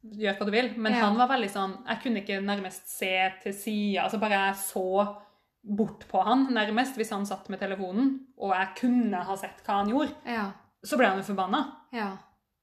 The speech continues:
Speaker 1: Og så sånn, «Slutt å prøve å se på telefonen min.» Så bare,
Speaker 2: Oi.
Speaker 1: Eh, OK.
Speaker 2: Veldig tydelig faresignal, holdt
Speaker 1: Ja.
Speaker 2: på å si.
Speaker 1: Veldig tydelig at der var det noe å skjule.
Speaker 2: Ja.
Speaker 1: Og nei, det er liksom begrunnet med at nei, det,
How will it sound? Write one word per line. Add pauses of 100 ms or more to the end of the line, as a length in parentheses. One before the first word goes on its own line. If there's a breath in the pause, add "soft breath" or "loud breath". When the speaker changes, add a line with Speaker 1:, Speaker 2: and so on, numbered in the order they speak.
Speaker 1:
Og
så
sånn,
«Slutt
å
prøve
å
se
på
telefonen
min.»
Så
bare,
Speaker 2:
Oi.
Speaker 1:
Eh, (680)
OK. (460)
Speaker 2:
Veldig
tydelig
faresignal,
holdt
Speaker 1:
Ja.
Speaker 2:
på
å
si. (180)
Speaker 1:
Veldig
tydelig
at
der
var
det
noe
å
skjule.
Speaker 2:
Ja.
Speaker 1:
Og
nei,
det
er
liksom
begrunnet
med
at
nei,
det,